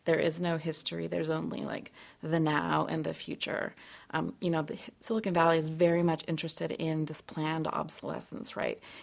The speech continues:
You buy an, you buy an iPhone and then in, like, six months' time, it's out of date, right? And they try to convince you that, my goodness, how could you, how dare you use such, you know, outmoded technology, time to buy a new iPhone. So it's very much,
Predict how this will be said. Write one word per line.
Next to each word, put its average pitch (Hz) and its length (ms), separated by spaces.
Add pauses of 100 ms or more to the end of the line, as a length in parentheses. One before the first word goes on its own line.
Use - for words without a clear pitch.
(100)
You 180 120
buy 160 400
an, 165 160 (120)
you 180 160
buy 165 160
an 160 160
iPhone 165 720
and 165 160
then 156 360
in, 156 220
like, 165 140
six - 320
months' 151 240
time, 156 540 (480)
it's - 500
out - 160
of - 80
date, - 420 (360)
right? - 280 (300)
And 170 100
they 160 60
try 151 240
to 151 60
convince 151 440
you 156 100
that, - 380 (120)
my 151 120
goodness, - 360
how 160 160
could - 160
you, 156 80
how 165 80
dare 165 240
you 160 120
use 156 380
such, - 500 (380)
you - 80
know, 160 160
outmoded 160 760 (360)
technology, 156 640
time 160 320
to 156 80
buy - 260
a - 80
new - 180
iPhone. - 540
So 170 140
it's - 160
very 196 300
much, - 420